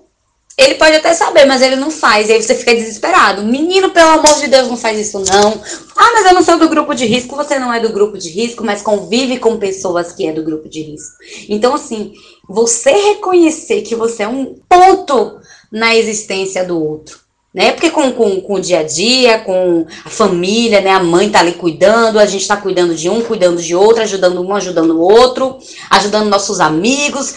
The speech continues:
as dores dos nossos amigos, e esquecemos das nossas dores, das nossas ansiedades,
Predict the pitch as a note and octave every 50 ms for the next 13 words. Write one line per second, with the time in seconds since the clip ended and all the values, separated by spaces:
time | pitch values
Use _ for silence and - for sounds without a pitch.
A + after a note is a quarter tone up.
0 | - - - - G#3 G3+ - - A3+ C4 C#4 D4+ D4+ D4 B3 A#3 A#3 A#3 A3 A3+
1 | G#3 G3+ G#3 G#3 - F#3+ F#3 F3+ F3 F3+ F3 F3+ G#3 A#3 B3 B3 B3 B3+ B3 -
2 | - - _ _ _ _ _ _ _ - G#3+ A3+ A3+ A#3 A#3 - - B3+ B3 A#3
3 | - A3+ A3+ A3+ A#3 A#3+ A#3 B3 B3 A#3 G#3+ A#3 A#3 - B3+ B3+ A#3+ G#3 F#3+ G#3+
4 | G#3 G3+ G3+ G3+ G3+ - - - - _ _ _ _ _ _ _ _ _ - -
5 | _ _ _ _ - - G#3+ G#3+ G#3 G#3+ G#3 G3+ G3 - G#3 G3+ F#3+ G#3 G#3 G#3
6 | - G#3 G3+ G#3 G3+ G3 F#3 F3+ F3 F3 E3+ E3+ E3+ F3 - -